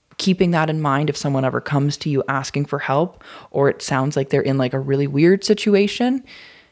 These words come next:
and they're not necessarily asking for help, but they're just explaining what their life is like, and it sounds like it might be falling under this kind of category,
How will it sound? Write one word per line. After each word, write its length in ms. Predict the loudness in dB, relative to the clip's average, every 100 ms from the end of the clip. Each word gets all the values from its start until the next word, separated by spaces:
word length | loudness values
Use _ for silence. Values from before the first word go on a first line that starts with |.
| _ _ _ _
and 180 | 4 4
they're 80 |
not 180 | 4 2
necessarily 460 | 0 -4 -2 -2 0
asking 400 | -2 -4 -6 -6 -8
for 160 | -4 -2
help, 240 | 0 -2
but 100 | -2
they're 120 | -2 -2
just 180 | -4
explaining 560 | -6 -8 -8 -6 -4 -2
what 160 | -4 -2
their 140 | -2
life 280 | 0 -2 -2
is 140 | -2
like, 220 | 0 0
and 100 | 0
it 100 | -4
sounds 380 | -4 -2 0 2
like 160 | 0 0
it 180 | -6 _ -6
might 240 | -4 -2
be 80 | -4
falling 400 | 0 0 2 0
under 180 | 0 2
this 160 | 0
kind 160 | 0 -2
of 60 | 0
category, 640 | 0 -2 0 2 2 0